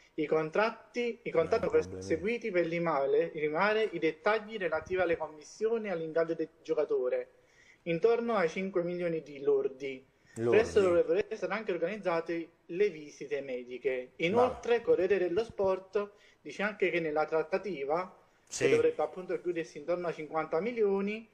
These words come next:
Speaker 1: l'operazione potrebbe anche comprendere i cartellini di Adam Monas e Gabriele Magallanes.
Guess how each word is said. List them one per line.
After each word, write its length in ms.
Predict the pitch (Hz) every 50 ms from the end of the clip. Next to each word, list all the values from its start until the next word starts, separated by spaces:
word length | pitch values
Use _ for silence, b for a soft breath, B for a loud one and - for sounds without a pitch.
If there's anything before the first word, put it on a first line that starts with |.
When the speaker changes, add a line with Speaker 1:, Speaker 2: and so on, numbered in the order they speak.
| b b b b b b _
Speaker 1:
l'operazione 540 | 165 165 165 190 208 202 - - 233 226
potrebbe 320 | 196 196 175 170 165 - 185
anche 220 | 196 196 160 156
comprendere 480 | 165 190 196 196 180 170 156 151 139 143
i 40 | 139
cartellini 500 | 147 139 - - 185 214 214 196 180 -
di 160 | 160 160 -
Adam 300 | 190 196 190 208 185 180
Monas 500 | 185 220 247 262 262 269 277 - - - -
e 100 | 185 170
Gabriele 500 | - 190 202 226 202 220 226 226 220 208
Magallanes. 920 | 185 175 170 151 160 147 135 127 123 127 127 123 123 - - - - -